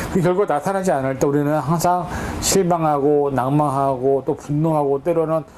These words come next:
"왜 이런 것이 나왔냐"고 얘기하지만, 성경은 뭐라고 말하냐면 "선을 행하되 낙심하지 말지니 때가 이를 때 거둔다"고 말씀하고 있는, 그 때가 누구냐? 하나님의 때라는 것이죠.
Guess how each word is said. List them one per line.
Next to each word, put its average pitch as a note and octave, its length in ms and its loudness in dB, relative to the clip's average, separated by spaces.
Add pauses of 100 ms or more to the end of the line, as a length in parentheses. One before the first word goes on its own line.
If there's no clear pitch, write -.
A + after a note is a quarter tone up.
(140)
"왜 F3+ 220 4
이런 E3+ 440 -2
것이 E3+ 300 0
나왔냐"고 D3 680 0
얘기하지만, C#3 600 -2 (260)
성경은 F#3 360 2
뭐라고 C#3 240 0
말하냐면 C3+ 400 -2 (300)
"선을 F#3+ 380 -2
행하되 D#3+ 280 2
낙심하지 D3 480 -2
말지니 B2+ 840 -2 (760)
때가 A#3 320 2
이를 C3+ 340 2
때 F3 260 2 (120)
거둔다"고 B2+ 680 2
말씀하고 B2 400 0
있는, G#2 140 0 (140)
그 C3+ 100 0
때가 G#3 380 2
누구냐? A#2+ 520 0 (240)
하나님의 F#3 840 0 (280)
때라는 E3 500 2
것이죠. - 380 -12